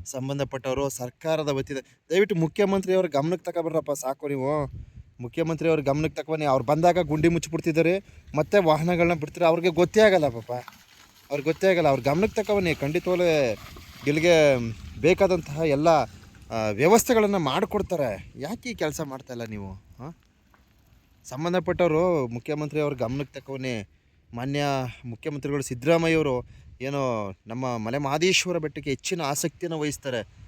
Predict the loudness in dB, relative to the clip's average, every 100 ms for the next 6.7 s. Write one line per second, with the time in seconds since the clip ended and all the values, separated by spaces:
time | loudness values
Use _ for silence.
0 | -20 -14 -6 -6 -4 -4 -4 -4 -4 -4
1 | 0 -2 -2 -4 -4 -4 -4 -6 -4 -4
2 | -6 -6 -2 -2 0 -2 -2 -14 _ -6
3 | -2 -2 0 2 4 4 2 -6 -20 -10
4 | -8 -6 0 0 2 0 0 0 0 -2
5 | -2 -4 -2 0 0 0 -2 0 0 2
6 | 2 4 0 0 -2 2 4